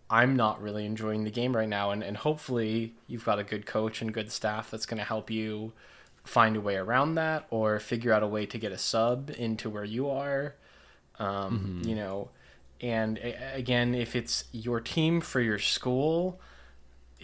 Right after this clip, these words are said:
Speaker 1: big picture, it really probably doesn't matter very much.
Speaker 2: Yeah.
Speaker 1: You know, fast forward five years, there is not gonna be a single person on the planet who's gonna be like, "Hey, hey, Valzia,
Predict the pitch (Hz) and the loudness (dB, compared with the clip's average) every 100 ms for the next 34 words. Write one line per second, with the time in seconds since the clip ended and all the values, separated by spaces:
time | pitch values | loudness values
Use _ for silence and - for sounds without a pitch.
0 | 98 123 120 139 139 143 135 - 160 123 | -14 -6 -2 -2 0 -2 2 2 2 0
1 | 117 120 135 131 120 - 113 107 110 104 | -4 0 2 4 2 2 4 4 2 0
2 | 104 110 98 110 101 95 104 - 135 117 | -2 -2 -2 -2 -2 -6 -10 -14 -4 -2
3 | 98 107 101 - - - - - - - | -2 -4 -8 -12 -4 -4 -4 -10 -20 -20
4 | - - - 113 104 104 104 - - 131 | -20 -20 -2 4 6 6 2 -6 6 8
5 | 131 - - 123 127 139 131 - 110 113 | 8 6 0 2 4 2 0 2 2 2
6 | 101 107 107 131 180 208 - - - - | 0 -2 0 2 0 0 -4 -8 -16 -20
7 | - - - _ 127 131 131 123 127 131 | -20 -20 -20 _ 4 8 8 8 4 4
8 | 143 131 123 123 - 147 156 139 - 135 | 4 4 6 6 6 6 6 4 4 2
9 | - 127 120 113 117 110 110 120 113 123 | 6 6 6 2 4 4 4 0 -2 -2
10 | 117 107 98 123 110 - - 117 113 107 | 0 0 2 2 2 -2 -4 2 6 6
11 | 110 110 98 101 | 4 -2 -4 -8